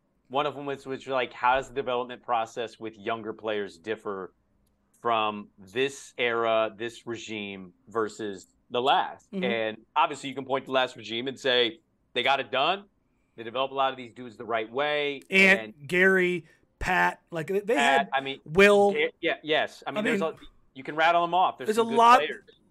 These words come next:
Speaker 2: there's a lot of guys they got that weren't lottery picks that they helped develop into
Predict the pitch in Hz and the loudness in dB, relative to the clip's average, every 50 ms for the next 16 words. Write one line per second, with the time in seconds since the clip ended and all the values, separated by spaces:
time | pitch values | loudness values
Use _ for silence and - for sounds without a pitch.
0 | _ - 202 220 214 208 190 185 185 202 226 226 226 226 196 165 190 185 185 180 | _ -4 -2 -2 0 -2 -2 -4 -6 -4 -4 -2 -2 -2 -2 0 0 2 2 0
1 | 175 151 143 151 165 165 143 160 160 160 151 156 - _ _ _ _ _ - 170 | 0 -4 -6 -6 -6 -4 -4 -4 -4 -4 -4 -6 -10 _ _ _ _ _ -10 -8
2 | 156 160 151 151 165 185 190 185 170 170 180 190 202 202 208 202 214 214 214 - | -8 -8 -6 -2 -2 -2 -2 -2 0 2 4 4 4 2 2 0 -2 -2 -2 -4
3 | - - 147 - - 170 165 160 151 151 _ _ _ _ _ _ _ _ _ _ | -8 -10 -12 -10 -6 -4 -4 -4 -4 -8 _ _ _ _ _ _ _ _ _ _
4 | _ _ - 170 196 196 - 185 170 190 190 180 180 - 165 165 151 - 165 165 | _ _ -4 -4 -4 -4 -2 0 2 4 4 4 2 -2 -6 -8 -8 -6 -6 -6
5 | 151 143 | -6 -6